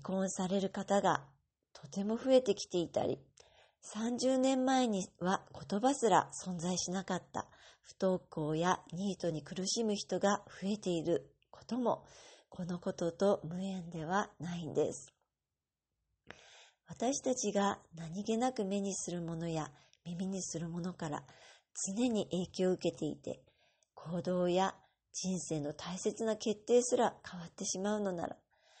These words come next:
何を見るか、何を聞くかということは、もっと意識する必要が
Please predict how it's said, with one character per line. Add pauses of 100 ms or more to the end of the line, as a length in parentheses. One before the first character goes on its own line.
(360)
何
を
見
る
か、 (440)
何
を
聞
く
か (260)
と
い
う
こ
と
は、 (380)
も
っ
と
意
識
す
る
必
要
が